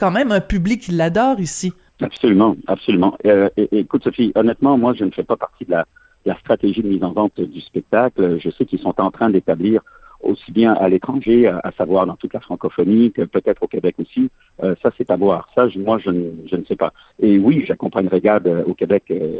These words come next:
Speaker 2: absolument. Le problème, c'est que comme je suis au théâtre sept,
Speaker 1: Oui.
Speaker 2: euh, sept fois par semaine, euh, <laughs> ça,
Speaker 1: Ça va être
Speaker 2: euh, il va falloir
Speaker 1: difficile.
Speaker 2: qu'il aille au Québec un dimanche soir ou un lundi matin.
Speaker 1: <laughs>
Speaker 2: C'est pas mal ça qu'il va falloir qu'il fasse. S'il veut que
Speaker 1: Oui.
Speaker 2: je sois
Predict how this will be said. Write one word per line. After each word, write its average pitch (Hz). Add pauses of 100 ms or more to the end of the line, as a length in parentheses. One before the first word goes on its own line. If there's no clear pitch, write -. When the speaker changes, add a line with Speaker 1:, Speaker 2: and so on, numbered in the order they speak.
(140)
Speaker 2:
absolument. 95
Le 87
problème, 120
c'est -
que 82
comme 104
je 92
suis 98
au 92
théâtre 90 (680)
sept, -
Speaker 1:
Oui. 294
Speaker 2:
euh, 80 (100)
sept -
fois 104
par -
semaine, 110
euh, 90 (160)
<laughs> -
ça, - (340)
Speaker 1:
Ça 320
va -
être -
Speaker 2:
euh, -
il 294
va -
falloir 110
Speaker 1:
difficile. -
Speaker 2:
qu'il -
aille 101
au 92
Québec 107
un 95
dimanche 113
soir 123
ou 101
un 98
lundi 113
matin. -
Speaker 1:
<laughs> - (340)
Speaker 2:
C'est 196
pas 117
mal 120 (120)
ça -
qu'il 147
va 233 (140)
falloir 165 (100)
qu'il 285
fasse. - (460)
S'il 151
veut 135
que -
Speaker 1:
Oui. 226
Speaker 2:
je 208
sois 156